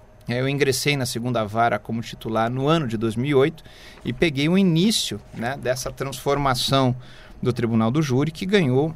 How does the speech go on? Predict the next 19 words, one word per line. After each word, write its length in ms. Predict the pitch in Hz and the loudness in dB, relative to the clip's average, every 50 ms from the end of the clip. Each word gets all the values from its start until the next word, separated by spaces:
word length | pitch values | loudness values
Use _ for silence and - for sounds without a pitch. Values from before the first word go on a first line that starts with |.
| - - | -8 -8
exatamente, 1160 | 139 123 110 113 131 147 - - 151 131 120 120 120 131 151 160 160 - - 160 156 139 - | -6 -4 -2 -2 -2 -2 -4 -4 -4 -2 -2 -2 0 0 -2 -2 -2 -2 -2 -2 -2 -2 -2
é, 580 | 143 135 131 127 127 127 123 123 120 120 117 120 123 | -2 0 0 2 2 2 2 2 0 0 0 -2 0
celeridade, 760 | - - 160 147 147 151 160 135 117 101 104 - - - - - - - | 0 0 2 4 4 4 4 2 0 0 0 -4 -8 -14 -16 -14 -6 -2
né? 240 | 107 120 143 180 - - - - - - - - - | 0 0 0 0 -4 -8 -14 -20 -20 -20 -18 -10 -4
Apenas 480 | - 127 131 127 139 139 131 127 117 | -2 -2 0 2 2 2 2 2 0
pra 320 | - - 127 117 113 110 110 | -2 0 0 2 2 2 0
exemplificar, 920 | 110 110 120 113 - 113 110 - - 123 - - 131 135 160 196 185 156 - - | 0 0 -2 -4 -4 -6 -10 -10 -10 -10 -2 4 6 6 6 6 4 0 -4 -6
né, 280 | 110 113 123 143 185 - - - - - - - - | -2 0 0 0 -2 -4 -10 -16 -20 -20 -20 -20 -10
foi 220 | - - 135 131 | -2 2 4 6
abolido 500 | 131 127 123 131 127 120 127 139 131 123 | 6 6 6 4 4 4 4 0 -2 -2
o 40 | 120 | -4
chamado 420 | - - 120 110 110 113 110 107 120 | -6 -4 -2 0 0 2 2 0 0
libelo, 880 | 131 147 143 113 117 120 139 156 156 151 135 123 120 113 110 104 - - | -2 -2 -2 0 2 4 6 6 6 6 4 2 -2 -2 -4 -6 -6 -2
é, 540 | 123 127 123 123 120 120 117 117 117 113 - - - 123 - - - | 2 4 6 8 8 8 6 4 2 0 -2 -4 -6 -6 -6 -6 -2
a, 120 | 143 131 127 | 0 0 0
a 40 | |
simplificação 720 | 127 - 147 127 139 127 - - - 131 123 - - 131 123 | 0 0 -4 -4 -6 -8 -6 -2 0 0 0 2 0 0 0
dos 160 | 123 120 - | 0 0 -4
quesitos, 880 | - - 151 127 110 104 123 147 165 170 156 - - - 131 127 - - | -4 -4 -4 -2 -2 -2 0 2 2 2 0 0 -2 -4 -4 -4 -4 -6